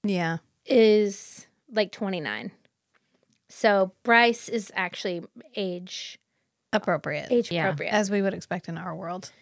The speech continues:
Speaker 2: Right.
Speaker 1: Yeah.
Speaker 2: So disregard that part of what I said.
Speaker 1: <laughs>
Speaker 2: But we meet Sophie, and I thought it was a cool intro.
Speaker 3: Mm-hmm.
Speaker 2: I really liked her.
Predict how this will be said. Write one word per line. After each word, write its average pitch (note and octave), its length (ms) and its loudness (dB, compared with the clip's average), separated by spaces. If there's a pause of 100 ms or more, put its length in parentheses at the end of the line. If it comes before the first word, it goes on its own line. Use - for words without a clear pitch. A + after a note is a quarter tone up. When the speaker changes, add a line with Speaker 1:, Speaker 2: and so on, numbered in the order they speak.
(260)
Speaker 2:
Right. F#3+ 340 0
Speaker 1:
Yeah. G3 340 -2 (460)
Speaker 2:
So A#3 300 6
disregard G3 760 2 (220)
that F3+ 280 0 (120)
part - 360 -10 (100)
of A#3+ 260 2
what G#3 140 8
I G3 160 8
said. G3 280 2
Speaker 1:
<laughs> - 880 0 (680)
Speaker 2:
But D4+ 140 10
we D#4+ 80 4
meet G#4 220 4
Sophie, D4 420 2 (880)
and C4 100 2
I C4+ 60 4
thought D4+ 140 6
it E4+ 80 8
was E4+ 120 0
a F4 60 0
cool C#4+ 240 4
intro. G3 580 4
Speaker 3:
Mm-hmm. G#3+ 260 -2
Speaker 2:
I A#3 60 6
really D4 240 10
liked A#3+ 300 2
her. A3 200 0